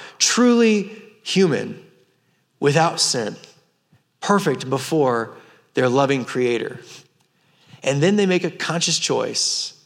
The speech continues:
to rebel. They wanted what they wanted more than what God had expected of them, had commanded them. He had laid out the ground rules,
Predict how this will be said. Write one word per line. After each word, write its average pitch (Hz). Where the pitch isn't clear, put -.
to -
rebel. 120
They 156
wanted 165
what 139
they 185
wanted 202
more 175
than 175
what 147
God 156
had 127
expected 135
of 113
them, 107
had 151
commanded 151
them. 113
He 123
had 143
laid 175
out 202
the 202
ground 196
rules, 226